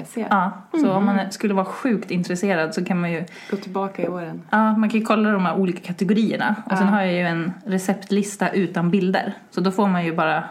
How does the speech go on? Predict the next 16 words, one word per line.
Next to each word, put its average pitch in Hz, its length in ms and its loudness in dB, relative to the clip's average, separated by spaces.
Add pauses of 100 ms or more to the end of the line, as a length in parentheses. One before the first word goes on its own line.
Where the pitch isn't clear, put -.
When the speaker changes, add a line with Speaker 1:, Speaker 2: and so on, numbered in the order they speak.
(120)
Speaker 2:
så - 100 -4
här 160 80 -2
en, 165 180 -6
ett 208 160 0
långt, 175 280 2
långt 165 240 -2
flöde. 175 500 -2 (160)
Speaker 1:
Mm. 190 360 0
Speaker 2:
Och 190 80 -2
då 190 100 2
står 190 240 0
ju 160 60 0
det 160 260 -2
i 165 240 -4 (640)
datumordning. 180 920 -2
Speaker 1:
Ah. 185 540 -10